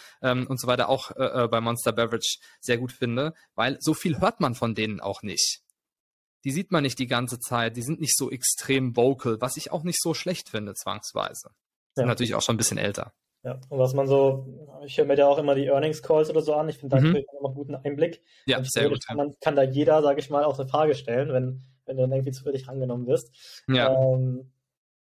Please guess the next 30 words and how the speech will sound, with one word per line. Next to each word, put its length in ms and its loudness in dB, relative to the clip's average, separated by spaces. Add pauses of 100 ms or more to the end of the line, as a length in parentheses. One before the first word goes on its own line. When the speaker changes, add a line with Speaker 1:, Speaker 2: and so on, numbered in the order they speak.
(160)
Speaker 2:
da 220 -2
finde 180 0
ich, 100 -4
lernt 180 4
man 80 4
immer 160 4
relativ 460 0
viel 100 -2
über 120 -2
die 80 -2
Person 400 -2
und 160 -6 (280)
das 160 -4
sind 160 -6
so 160 2
zwei 580 2 (760)
Typen, 260 -8
die 220 4
wirklich, 400 0
äh, 360 4
sag 120 -2
mal, 120 -4
Anführungsstrichen 480 -6
richtig 480 -6
am 140 -14
Chillen 320 2
sind, 160 0
so 80 -10
ein 60 -20
bisschen, 280 -8